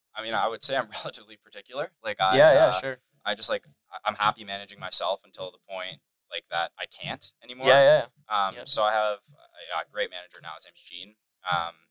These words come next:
Speaker 1: and he, he helps so much with, like, the back end of stuff and just, like, the admin side of things. Like,
Speaker 2: Yeah,
Speaker 1: I
Speaker 2: yeah,
Speaker 1: can't,
Speaker 2: yeah.
Speaker 1: I can't do, like, the email stuff anymore. Like, I, I have, like, other things I need to be focusing on. So,
Speaker 2: Yeah, yeah.
Speaker 1: um, he's been amazing and really,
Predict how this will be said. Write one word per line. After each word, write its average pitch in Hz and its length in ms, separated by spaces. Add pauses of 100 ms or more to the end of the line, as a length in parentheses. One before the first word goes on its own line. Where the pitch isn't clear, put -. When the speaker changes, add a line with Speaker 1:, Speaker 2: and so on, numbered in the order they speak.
(120)
Speaker 1:
and 90 120
he, 92 340
he 101 100
helps 95 240
so 98 140
much 87 180
with, 90 80
like, - 140
the - 100
back 76 240
end 78 100
of 71 80
stuff 78 320
and 76 80
just, 78 140
like, 82 160
the 76 80
admin 78 320
side 90 180
of - 80
things. 101 280
Like, 82 100
Speaker 2:
Yeah, 131 140
Speaker 1:
I - 20
Speaker 2:
yeah, 127 80
Speaker 1:
can't, 131 120
Speaker 2:
yeah. 123 40
Speaker 1:
I 110 80
can't 104 200
do, 95 160
like, 90 160
the - 120
email 80 280
stuff 78 280
anymore. 76 360
Like, - 120
I, 82 120 (600)
I 82 80
have, 78 160
like, 78 160
other 78 160
things - 160
I 78 80
need 76 160
to 73 80
be - 40
focusing - 400
on. - 120
So, 127 160
Speaker 2:
Yeah, 113 160
yeah. 113 140 (260)
Speaker 1:
um, 87 320 (240)
he's 127 160
been 110 100
amazing 90 460
and 90 160
really, 90 240